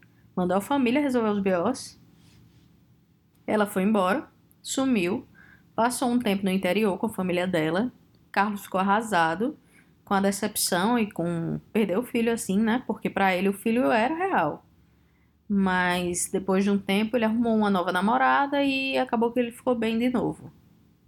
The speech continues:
E aí a cereja do bolo é que, depois de passar meses sumida do mapa,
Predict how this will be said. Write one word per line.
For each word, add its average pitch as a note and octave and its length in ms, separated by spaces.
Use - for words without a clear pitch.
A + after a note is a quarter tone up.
E B3 100
aí C4+ 200
a E4+ 60
cereja D#4+ 360
do C4+ 120
bolo G#3+ 280
é D4+ 80
que, G#3+ 460
depois G#3 340
de D4+ 60
passar C4 340
meses F3+ 720
sumida C4+ 800
do A3 100
mapa, G#3 580